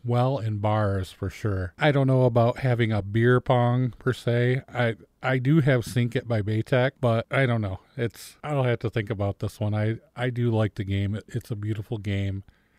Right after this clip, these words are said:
It is my friend that has it. So things to think about, but just having that connotation in the fun center, you know, beer pong. But we'll see what happens.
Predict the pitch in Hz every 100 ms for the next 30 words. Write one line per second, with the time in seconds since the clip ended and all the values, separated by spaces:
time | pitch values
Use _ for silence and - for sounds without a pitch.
0 | _ 107 104 113 123 113 - 110 110 107
1 | 101 98 95 101 - 101 95 92 _ _
2 | - 135 120 127 117 117 101 98 95 98
3 | - 113 110 - 120 117 123 110 113 110
4 | 101 127 117 110 117 110 - 104 101 101
5 | - 117 110 - 110 107 104 - _ _
6 | _ 104 98 98 101 113 113 113 101 101
7 | 101 110 _ _ _ _ _ _ 135 131
8 | 147 - 113 98 95 104 98